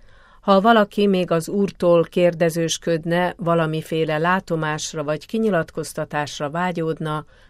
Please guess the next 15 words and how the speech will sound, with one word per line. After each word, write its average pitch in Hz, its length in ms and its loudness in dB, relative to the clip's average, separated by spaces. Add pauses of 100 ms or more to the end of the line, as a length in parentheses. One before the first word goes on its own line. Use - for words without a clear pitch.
megsértené 147 1000 -4
Istent. 143 720 -6 (440)
Az 180 240 2
egyház 170 500 -4
azt 165 240 -6
tanítja, 151 600 -2
hogy 156 200 -2
a 151 120 0
kinyilatkoztatás 165 1120 -2
véget 180 480 2
ért 185 380 0
az 170 320 0
utolsó 180 760 0
apostol 165 600 -2
halálával. 151 1000 0